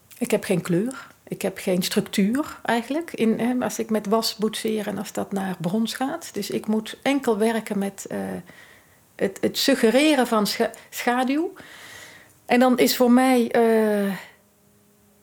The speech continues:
de, de, de woorden, dus de, de, het, het idee wat je wil overbrengen met woorden,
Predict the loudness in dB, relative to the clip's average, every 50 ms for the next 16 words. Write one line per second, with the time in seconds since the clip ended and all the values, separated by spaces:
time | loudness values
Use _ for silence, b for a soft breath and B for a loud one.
0 | _ _ _ _ _ _ _ _ _ _ _ _ _ _ _ _ _ _ _ _
1 | _ _ 0 2 4 4 4 4 2 2 2 2 2 2 0 -2 -2 0 0 2
2 | 2 2 2 2 0 0 -2 -2 -2 -2 -2 -2 -2 -2 -4 -2 0 2 2 2
3 | 0 0 -2 -4 -2 -2 -4 -6 -8 -10 _ -10 -10 -10 -10 -6 -6 -6 -6 -4
4 | -4 -2 -2 0 2 4 4 4 4 2 2 0 0 0 0 2 2 2 2 2
5 | 0 0 0 0 -2 -2 -2 -2 -2 0 0 0 0 -2 -2 -2 -4 -2 0 0
6 | 0 0 0 -2 -4 -4 -6